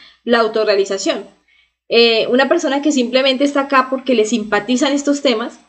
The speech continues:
pues no va a encontrar posiblemente esos obstáculos o ni siquiera los va a ver. Eh, ni siquiera vamos a hablar de obstáculos en el camino porque no estaríamos recorriendo el camino, ¿sí? El hecho de que nosotros seamos simpatizantes de estos estudios,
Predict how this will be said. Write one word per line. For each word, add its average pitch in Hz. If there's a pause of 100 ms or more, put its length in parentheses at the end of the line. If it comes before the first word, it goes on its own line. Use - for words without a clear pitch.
pues 339 (120)
no 277
va 240
a 254
encontrar 247
posiblemente 240
esos 247
obstáculos 254
o 240
ni 220
siquiera 214
los 214
va 220
a -
ver. 240 (580)
Eh, 196 (320)
ni 277
siquiera 294
vamos 339
a 370
hablar 262
de 269
obstáculos 311
en 277
el 262
camino 262
porque 277
no 233
estaríamos 247
recorriendo 220
el 240
camino, 233
¿sí? 240
El 208
hecho 226
de 277
que 285
nosotros 240
seamos 226
simpatizantes 214
de 247
estos 233
estudios, 214